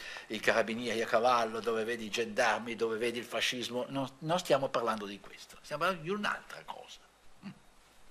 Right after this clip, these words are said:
Questa condizione, secondo me questa condizione, fa sì che persino il Papa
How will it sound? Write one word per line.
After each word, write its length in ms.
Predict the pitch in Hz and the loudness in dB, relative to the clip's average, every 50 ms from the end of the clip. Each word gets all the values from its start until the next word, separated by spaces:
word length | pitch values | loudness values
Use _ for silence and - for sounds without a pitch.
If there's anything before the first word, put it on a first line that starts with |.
| - - - - - - - - - - - - - - - - - - - - - - - - - - - - - - - - - - - - - - - - - | -20 -20 -20 -20 -20 -14 -12 -10 -10 -10 -12 -12 -12 -10 -10 -8 -8 -8 -8 -8 -10 -10 -10 -12 -14 -16 -18 -20 -20 -20 -20 -20 -20 -20 -20 -20 -20 -20 -20 -4 8
Questa 440 | - - 262 339 320 - - 214 - | 12 12 12 12 12 12 12 12 12
condizione, 1040 | - 165 143 127 131 127 - - 120 98 85 80 87 87 98 117 156 185 175 - - - - - - - - - - - | 12 12 10 12 8 6 6 8 8 8 8 6 4 4 6 8 8 8 6 2 -6 -18 -20 -20 -20 -20 -20 -20 -12 -6
secondo 440 | - - - 87 - - 87 85 92 | -2 0 0 2 2 0 0 0 0
me 200 | 92 95 82 - | 0 0 -4 -4
questa 240 | - 85 - - 80 | -6 -10 -10 -10 -12
condizione, 580 | 73 78 73 71 73 - - 71 71 76 - - | -14 -14 -14 -16 -16 -14 -14 -16 -14 -14 -10 0
fa 160 | - - 247 | 2 4 4
sì 260 | - - - 85 - - - - - - - - - - - - - - - - - - - - - - - | 4 2 -2 -4 -6 -12 -18 -20 -20 -20 -20 -20 -20 -20 -20 -20 -20 -20 -20 -20 -20 -20 -20 -20 -20 -16 -4
che 200 | - - 196 196 | 8 10 10 10
persino 1300 | 196 - - 208 208 190 190 - - - - - - 277 302 285 269 262 233 208 196 196 185 - - - - - - _ - - - - - - - - - - - - - - - - - - | 10 12 12 12 12 12 8 4 2 4 4 4 4 4 4 4 2 6 10 12 12 12 12 8 2 -6 -14 -20 -20 _ -20 -20 -20 -20 -20 -20 -20 -20 -20 -20 -20 -20 -20 -20 -20 -20 -18 -4
il 320 | - 160 180 190 180 165 151 | 2 6 8 8 8 8 4
Papa 640 | - - - - - - - - 76 71 - - | 6 8 8 8 8 8 2 0 0 0 0 -2